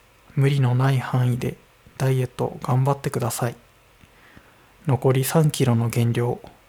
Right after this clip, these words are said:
応援しています。キウイより <laughs> という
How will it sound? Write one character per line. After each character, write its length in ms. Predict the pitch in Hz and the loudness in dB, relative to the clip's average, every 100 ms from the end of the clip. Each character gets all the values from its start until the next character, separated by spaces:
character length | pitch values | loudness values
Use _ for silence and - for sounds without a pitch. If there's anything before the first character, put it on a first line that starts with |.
| _ 139 | _ -2
応 160 | 123 | 0
援 160 | 123 127 | 0 -2
し 80 | - | 0
て 100 | 127 | 0
い 80 | |
ま 160 | 120 127 | 2 -2
す。 300 | 127 - - - - - _ _ _ - - - - - - _ _ _ - _ _ - | -2 -6 -10 -20 -20 -20 _ _ _ -20 -20 -20 -20 -20 -20 _ _ _ -20 _ _ -12
キ 260 | - 135 | -2 0
ウ 100 | 120 | 0
イ 120 | 117 | 0
よ 100 | 123 | -2
り 160 | 120 - - - - - - - - - - - - - _ - _ _ _ _ _ | -2 -4 -10 -6 -4 -4 -4 -8 -12 -18 -20 -20 -20 -20 _ -20 _ _ _ _ _
<laughs> 1080 | _ - - - - - - _ - - - | _ -10 -6 -6 -8 -10 -16 _ -20 -20 -12
と 140 | - | -4
い 120 | 110 110 | -2 -2
う 160 | 131 | -6